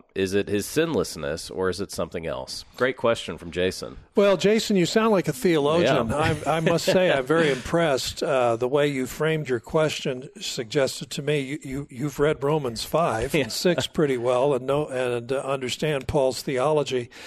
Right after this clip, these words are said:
Speaker 2: The righteousness, uh, sometimes is paraphrased as right standing. And so the righteousness of Christ means if it's been, if it's shifted or it's been transferred from Jesus to you, as it is, as a believer,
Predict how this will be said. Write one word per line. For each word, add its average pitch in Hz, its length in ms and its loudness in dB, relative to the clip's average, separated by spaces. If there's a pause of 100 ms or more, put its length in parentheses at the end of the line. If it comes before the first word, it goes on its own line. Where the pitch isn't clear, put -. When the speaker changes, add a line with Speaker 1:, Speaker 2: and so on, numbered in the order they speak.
(340)
Speaker 2:
The 160 100 4
righteousness, 170 920 2
uh, 139 240 -2
sometimes 147 640 0
is 120 160 -4
paraphrased 135 680 0
as 127 200 -4
right 135 440 -2 (140)
standing. 139 840 -4 (580)
And 135 200 0
so 147 320 2
the 131 120 0
righteousness 147 680 -2
of 123 140 -12
Christ 175 520 0
means 127 560 -6
if - 260 -6
it's 147 140 -4
been, 131 400 -4 (240)
if 123 280 -4
it's 131 160 0
shifted 147 640 0
or 117 140 0
it's - 120 -8
been 117 220 -6
transferred 131 720 -4
from 120 180 -10
Jesus 123 460 -4
to - 140 -12
you, 127 440 -2
as 120 260 -4
it 120 100 -2
is, 127 380 -2
as 123 200 -4
a 120 60 -6
believer, 120 500 -2